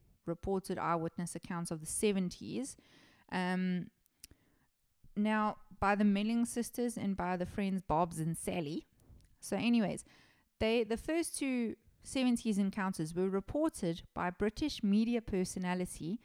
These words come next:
Anthony Doc Shields.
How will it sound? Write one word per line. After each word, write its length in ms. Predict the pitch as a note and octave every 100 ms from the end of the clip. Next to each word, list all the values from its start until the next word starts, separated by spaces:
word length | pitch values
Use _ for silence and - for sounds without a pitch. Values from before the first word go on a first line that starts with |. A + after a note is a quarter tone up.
| - _
Anthony 580 | G#3 A3 B3 B3 A#3+ A#3+ _ _
Doc 360 | F#3+ F#3 - - _ -
Shields. 680 | - G3+ D3 F2 - -